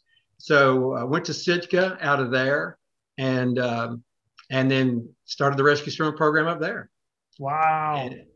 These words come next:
Speaker 2: That's awesome.
Speaker 1: and, uh, yeah, I got there in June, and we started training and went online in October. And,
Speaker 2: The whole,
Speaker 1: uh,
Speaker 2: the whole program started in October, right after you
Speaker 1: the,
Speaker 2: guys
Speaker 1: our,
Speaker 2: graduated.
Speaker 1: the rest, the, the Sitka program, I believe East
Speaker 2: Oh.
Speaker 1: City was the first,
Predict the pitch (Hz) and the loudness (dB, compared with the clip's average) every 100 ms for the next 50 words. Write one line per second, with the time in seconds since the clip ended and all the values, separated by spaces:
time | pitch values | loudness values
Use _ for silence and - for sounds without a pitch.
0 | _ _ 165 160 170 170 139 131 127 127 | _ _ -2 0 0 0 0 2 2 0
1 | 127 - _ _ - 143 139 175 175 170 | -2 -10 _ _ 2 4 6 4 4 4
2 | 156 135 147 165 170 175 180 135 131 127 | 4 2 0 0 0 -2 -2 -4 -2 -2
3 | 127 123 139 147 170 143 139 151 151 156 | -2 -2 -2 0 0 0 -2 -2 0 0
4 | 156 156 131 120 120 147 143 139 131 135 | -2 -4 -6 -4 0 2 2 2 2 2
5 | 139 135 123 123 - 131 113 - - _ | 2 0 -2 -4 -4 -2 -2 -6 -18 _
6 | _ _ _ _ _ _ _ _ _ _ | _ _ _ _ _ _ _ _ _ _
7 | _ - 143 135 190 180 214 240 185 160 | _ -6 -2 0 2 4 4 2 0 0
8 | 190 185 196 180 160 147 - 156 143 147 | 0 0 0 2 0 -2 -2 -2 -2 -4
9 | 139 131 151 131 123 _ _ 151 147 147 | -6 -6 -6 -6 -10 _ _ -2 0 0
10 | - 156 147 143 196 139 139 135 160 180 | 2 2 2 4 4 4 0 -2 2 0
11 | - - - 143 139 - 220 175 147 147 | 0 -8 -6 -2 0 2 2 2 2 2
12 | 127 120 117 156 156 170 208 190 185 - | 2 0 -2 -2 0 4 2 4 2 2
13 | - 208 175 156 143 - 165 156 | 0 -2 -2 -4 -6 -2 0 0